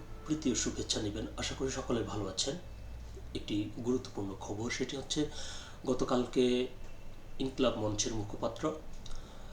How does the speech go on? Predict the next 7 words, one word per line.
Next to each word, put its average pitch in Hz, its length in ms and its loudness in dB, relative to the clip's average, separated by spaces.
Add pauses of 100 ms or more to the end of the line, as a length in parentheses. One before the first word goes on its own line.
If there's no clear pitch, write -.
(120)
আহ, 104 180 8
শরীফ 120 480 4
ওসমান - 280 4
হাদিকে 110 580 2 (300)
গুলি 120 180 2
করা 101 220 2
হয়েছে। 131 480 4